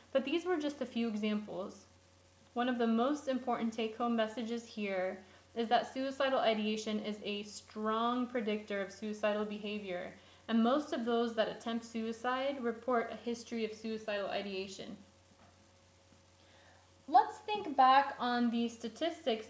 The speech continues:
we've learned about thus far regarding primary care provider contact with suicidal patients.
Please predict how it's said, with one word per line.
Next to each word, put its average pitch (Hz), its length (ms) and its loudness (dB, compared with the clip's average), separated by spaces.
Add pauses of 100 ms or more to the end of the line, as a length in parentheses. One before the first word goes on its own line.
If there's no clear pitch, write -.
(160)
we've 233 320 -2
learned 226 320 0
about 202 400 2
thus 233 400 2
far 208 480 4
regarding 208 560 0
primary 240 500 0
care 226 220 -4
provider 208 460 -2 (100)
contact 214 640 -2
with 202 280 -8
suicidal 208 500 -2
patients. 214 640 -6